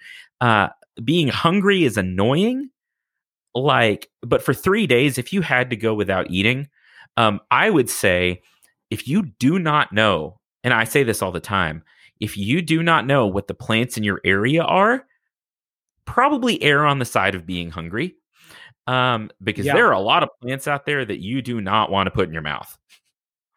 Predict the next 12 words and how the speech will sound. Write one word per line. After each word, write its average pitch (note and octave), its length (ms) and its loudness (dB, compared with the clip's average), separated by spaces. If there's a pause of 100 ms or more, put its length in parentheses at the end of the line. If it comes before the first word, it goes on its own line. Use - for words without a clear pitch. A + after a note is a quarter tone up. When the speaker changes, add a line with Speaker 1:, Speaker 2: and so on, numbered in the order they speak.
(340)
Speaker 2:
Yeah. A#2+ 240 -2 (540)
Yeah, C#3 160 2
no, D3 280 2
and, D#3+ 240 2
and D#3 220 2
this D#3 180 0
being D3+ 340 2
Florida, D3 440 2
of C3+ 220 -2
course D#3 340 0
there C#3 280 2
is, B2+ 220 -4